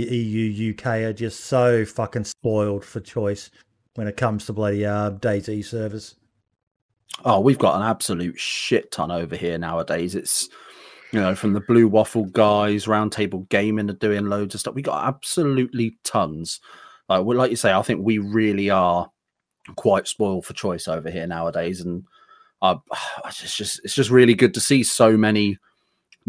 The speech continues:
Speaker 2: really good servers popping up and, and actually doing,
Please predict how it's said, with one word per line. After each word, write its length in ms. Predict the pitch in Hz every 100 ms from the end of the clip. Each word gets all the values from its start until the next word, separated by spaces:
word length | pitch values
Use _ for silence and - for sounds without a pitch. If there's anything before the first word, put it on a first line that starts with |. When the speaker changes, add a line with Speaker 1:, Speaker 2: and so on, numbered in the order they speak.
| 113
Speaker 2:
really 360 | 110 117 110 104
good 240 | 95 104
servers 580 | - 113 107 104 85 82
popping 380 | - 95 - 92
up 300 | 87 107 - _ -
and, 180 | 95 95
and 140 | 98
actually 380 | 104 - - 95
doing, 560 | 90 110 98 101 98